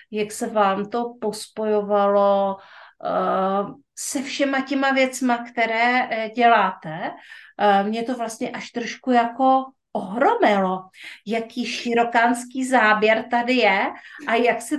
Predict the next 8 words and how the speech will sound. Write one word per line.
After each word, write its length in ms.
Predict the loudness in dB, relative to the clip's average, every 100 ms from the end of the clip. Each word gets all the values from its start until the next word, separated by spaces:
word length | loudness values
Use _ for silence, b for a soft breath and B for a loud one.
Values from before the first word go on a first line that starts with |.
| -6
to 120 | -6
dá 260 | -2 0 -2
všechno 540 | -4 -6 0 0 0 0
propojit 760 | -2 -2 -6 -4 -4 -6 -10 -16 B B B -8
a 340 | -4 -2 -2 -4
jak 240 | -6 -10 -10
si, 460 | -10 -4 -2 -2 -2
eh, 200 | 0